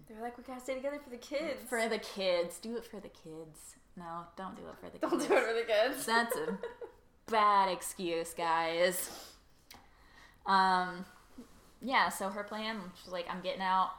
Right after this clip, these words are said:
Speaker 2: gotta go.
Speaker 1: Good for her.
Speaker 2: End this," right? Well, within hours of getting off the phone, Sarah was dead.
Speaker 1: Oh.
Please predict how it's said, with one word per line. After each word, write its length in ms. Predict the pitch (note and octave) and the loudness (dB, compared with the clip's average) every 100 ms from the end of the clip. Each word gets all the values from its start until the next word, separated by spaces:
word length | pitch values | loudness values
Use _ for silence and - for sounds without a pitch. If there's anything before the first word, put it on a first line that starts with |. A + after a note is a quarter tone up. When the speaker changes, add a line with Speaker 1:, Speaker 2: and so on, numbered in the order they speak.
| - - | -14 -8
Speaker 2:
gotta 220 | F3 E3+ F3 | 0 0 0
go. 420 | E3 D#3+ D#3 D#3+ | -4 -2 -2 -2
Speaker 1:
Good 140 | F3+ F3+ | -2 -4
for 80 | |
her. 120 | - - - _ | -8 -10 -20 _
Speaker 2:
End 240 | E3 D#3 | -4 -4
this," 340 | C3+ C3 - - - - | -6 -8 -10 -16 -20 -6
right? 380 | F3+ F3+ F3+ - - - - - - | -2 -2 -4 -10 -20 -20 -20 -20 -12
Well, 360 | G3+ G3+ G3 - | -2 2 2 0
within 280 | F#3+ F#3+ G#3+ | -4 -4 -4
hours 380 | G3+ F#3 F3+ F3 | -2 0 0 -2
of 120 | F3 | -6
getting 200 | E3 D#3+ D#3 | -8 -8 -6
off 160 | D#3 | -6
the 60 | E3 | -8
phone, 320 | - D3 D3 | -12 -12 -12
Sarah 280 | - C3+ C3+ | -10 -8 -6
was 140 | C#3+ | -8
dead. 220 | - - - - _ _ _ _ - _ - | -8 -10 -10 -18 _ _ _ _ -20 _ -14
Speaker 1:
Oh. 220 | F4 - | -14 -14